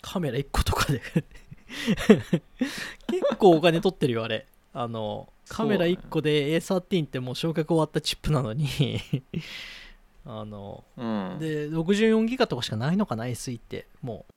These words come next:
Speaker 2: 四、えっとね、四百ドルだね。六十四ギガと
Speaker 1: うん。百二十八あるんだ。
Speaker 2: 百二十八ギガがあっ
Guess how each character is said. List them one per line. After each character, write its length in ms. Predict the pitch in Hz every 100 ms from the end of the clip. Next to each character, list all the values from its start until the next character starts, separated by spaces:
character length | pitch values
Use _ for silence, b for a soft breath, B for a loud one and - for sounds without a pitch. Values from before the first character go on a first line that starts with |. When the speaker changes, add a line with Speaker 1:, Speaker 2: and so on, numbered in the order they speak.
| -
Speaker 2:
四、 420 | 127 123 135 143 -
え 100 | 117
っ 40 |
と 100 | 104
ね、 100 | 104
四 240 | 107 131 151
百 220 | 151 156
ド 120 | 123
ル 60 | -
だ 60 |
ね。 60 | -
六 240 | 110 113
十 160 | 143 151
四 220 | 151 156
ギ 100 | 156
ガ 140 | 147 135
と 180 | 156
Speaker 1:
う 20 | 147
ん。 20 |
百 200 | - -
二 100 | 233
十 80 | 120
八 180 | 143 135
あ 80 |
る 100 | 156
ん 100 | 135
だ。 80 | 104
Speaker 2:
百 80 | -
二 40 | -
十 0 |
八 0 |
ギ 60 |
ガ 60 | -
が 60 |
あ 20 |
っ 40 | -